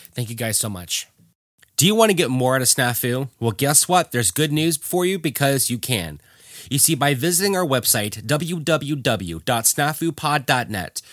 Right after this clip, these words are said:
you can find all kinds of amazing free, it's important,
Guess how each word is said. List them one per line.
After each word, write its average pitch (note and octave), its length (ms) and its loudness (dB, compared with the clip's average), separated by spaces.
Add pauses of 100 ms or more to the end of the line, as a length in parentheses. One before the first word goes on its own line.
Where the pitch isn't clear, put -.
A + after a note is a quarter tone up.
(160)
you D3 120 -4
can E3+ 140 -2
find B2 340 2
all D#3+ 180 2
kinds C3 380 -2
of G#2 80 -4
amazing C#3+ 540 0
free, F3 560 4
it's - 140 0
important, A#2 540 -2